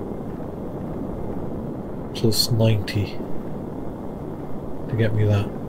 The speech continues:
Let me just try that. I just want to see if I can fix this once and for all. It's, it's just frustrating me that it's always... Every time I load the game, they're pointing the wrong way no matter what I do. Come off. You can go in there.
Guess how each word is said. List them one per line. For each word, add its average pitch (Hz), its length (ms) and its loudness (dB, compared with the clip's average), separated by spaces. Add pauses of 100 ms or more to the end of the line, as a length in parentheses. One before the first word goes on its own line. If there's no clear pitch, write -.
(2250)
Let 127 100 6
me 117 40 6
just 113 140 0
try 123 180 12
that. 110 180 8
I 120 100 6 (160)
just 139 220 2
want 135 120 10
to 110 60 2
see 131 120 8
if 110 100 8
I 107 60 4
can 104 220 4
fix - 400 6
this 110 160 6
once 104 180 4
and 98 100 2
for 107 100 2
all. 95 160 4
It's, - 280 -2
it's 131 220 0
just - 200 0
frustrating 101 480 4
me 92 80 2
that 92 120 4
it's 90 160 -2
always... 95 360 2 (1000)
Every 123 140 12
time 110 180 6
I 104 60 6
load 98 180 8
the - 80 2
game, 104 300 6
they're 92 100 0
pointing 123 280 8
the 98 80 2
wrong 98 180 4
way 104 180 8
no 104 100 6
matter 101 200 6
what 98 140 6
I 95 40 8
do. 92 260 4 (1600)
Come - 220 0
off. - 260 -4 (400)
You 139 160 -2
can - 20 -2
go 110 120 2
in 107 180 0
there. 113 360 2